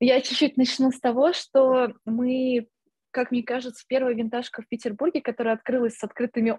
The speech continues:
<laughs> стенами, так сказать, со стеклянными, потому что нас видно и с улицы, и со стороны Исткабеля внутри. И у нас, а, огромный трафик, который проходит мимо нас, а, видя, что мы очень красиво выглядим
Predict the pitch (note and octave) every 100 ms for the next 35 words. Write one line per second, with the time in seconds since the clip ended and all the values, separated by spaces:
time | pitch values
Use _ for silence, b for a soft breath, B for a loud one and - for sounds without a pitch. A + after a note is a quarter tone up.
0 | _ A3 C4 - B3 - - - B3 A#3
1 | G4 F4 A#3+ A#3 - G#3+ G#3 - A3 -
2 | B3 A#3+ G#3+ G3 G3+ G#3 A3 B3 - A3+
3 | A#3+ - B3 A#3 - B3 - E4 F4 -
4 | - A#3+ A3+ A3+ - B3 B3 B3 A#3+ A3+
5 | A3+ G#3+ A#3 A#3+ A#3+ A#3 A3+ - A3+ A3
6 | G3+ G3+ G#3+ A3 A#3 G#3+ F3+ B B B
7 | - B3 A#3+ A#3+ A#3+ A#3+ C#4 D#4 - A#3+
8 | A3+ A3 A3 C4 A#3+ A3+ G#3+ G#3+ G3+ -
9 | A3 D#4+ - D#4 - A3+ A#3+ A3+ A#3 A3+
10 | A3 G#3+ A3 G#3+ G#3+ G#3+ G3+ A#3+ - -
11 | B B B B A3+ A3 A3 C4+ B3 A3+
12 | - A3+ A#3 A3+ G#3+ - A#3 - G#3 G#3
13 | G#3 - G#3 F#3+ F#3 F#3+ G#3+ A3 D4+